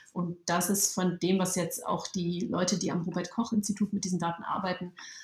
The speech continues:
ähm, was die eben dazu sagen, ist das wohl vor allem jetzt im Moment, äh, ja, das, was die damit machen, das sind eher grobe Modellierungen. Und man muss dazu auch sagen, das ist nicht neu. Also Motion Logic, diese Tochterfirma von der Telekom,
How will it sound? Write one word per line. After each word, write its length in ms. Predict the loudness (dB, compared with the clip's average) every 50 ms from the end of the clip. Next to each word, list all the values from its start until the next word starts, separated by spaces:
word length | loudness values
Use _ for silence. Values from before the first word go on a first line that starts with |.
| -20 -20 -20 _ _
ähm, 400 | 2 4 6 6 6 6 6 6 4
was 160 | 2 2 2
die 160 | 2 4 4 4
eben 140 | 6 4
dazu 200 | 4 2 2 0
sagen, 400 | 0 2 4 4 6 6 4 4
ist 100 | 2 0
das 160 | -2 -2 0 2
wohl 240 | 2 2 2 2
vor 240 | 0 -6 -6 -4 -2
allem 440 | -2 0 2 4 6 8 8 8 8
jetzt 240 | 6 6 4 4 2
im 60 | 2
Moment, 600 | 4 6 6 6 6 6 4 4 4 4 2 2 0
äh, 320 | -2 -2 -2 -2 -2 -4 -6 -8
ja, 340 | -8 -4 -4 -2 -2 -4 -4 -2
das, 180 | -2 0 0 0
was 100 | 2 2
die 100 | 4 4
damit 280 | 4 4 4 2 2
machen, 300 | 0 -2 -2 0 0 0
das 160 | 0 0 0 2
sind 180 | 2 2 0 -2 -4 -2
eher 220 | 0 2 4 4 4
grobe 400 | 2 4 6 8 8 10 10 10
Modellierungen. 1040 | 10 8 8 6 4 4 4 4 4 6 6 6 4 4 6 6 6 6 4 2 0 -6 -14 -14 -14 -16 -18 -20 -12 _
Und 420 | 0 2 4 6 4 4 2 0 -6 -14 _ _ _
man 200 | 4 6 8 10
muss 140 | 10 10 10
dazu 360 | 8 6 6 6 6 8 8
auch 140 | 8 6 4
sagen, 440 | 4 4 4 6 8 8 8 8 8
das 200 | 6 4 2 2
ist 260 | 2 2 2 6 8
nicht 380 | 10 10 10 10 8 6 2 0
neu. 480 | 0 2 2 4 4 6 4 4 2 0 -2
Also 220 | 0 2 4 6
Motion 440 | 6 8 8 8 8 8 8 8 10
Logic, 440 | 10 10 8 8 6 6 4 4 2 -4 -2 0
diese 440 | 2 6 6 6 6 6 4 2 2
Tochterfirma 720 | 2 0 2 4 4 2 4 6 6 8 10 10 8 6
von 160 | 4 2 2
der 160 | 2 2 2
Telekom, 760 | 4 6 6 8 6 6 4 4 6 8 10 10 8 8 4